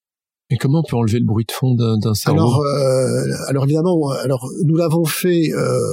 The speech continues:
Speaker 2: de manière expérimentale sur des, sur des animaux, sur des rongeurs, mais c'est des choses aussi qui arrivent, euh, chez certains patients.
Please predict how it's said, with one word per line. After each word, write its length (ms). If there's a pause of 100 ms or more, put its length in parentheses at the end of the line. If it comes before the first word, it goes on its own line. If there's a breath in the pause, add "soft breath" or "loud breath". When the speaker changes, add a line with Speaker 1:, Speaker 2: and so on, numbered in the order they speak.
Speaker 2:
de 100
manière 280
expérimentale 720
sur 240
des, 560
sur 160
des 160
animaux, 420
sur 160
des 80
rongeurs, 560 (680 loud breath)
mais 160
c'est 160
des 100
choses 180
aussi 180
qui 140
arrivent, 440 (200)
euh, 260
chez 140
certains 220
patients. 440